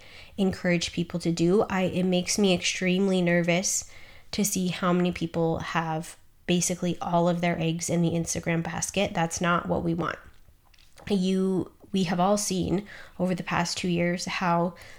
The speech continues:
little control we have over Instagram. So we want those videos and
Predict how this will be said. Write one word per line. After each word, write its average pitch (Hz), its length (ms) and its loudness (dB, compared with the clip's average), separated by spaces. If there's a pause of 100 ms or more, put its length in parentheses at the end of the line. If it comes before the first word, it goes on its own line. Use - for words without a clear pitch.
(120)
little 233 300 6
control 208 440 0
we 180 120 2
have 170 400 0
over 180 280 0
Instagram. - 560 -2
So 160 300 2 (540)
we 196 120 2
want 185 300 2
those 175 360 2
videos 185 580 0
and 170 260 -4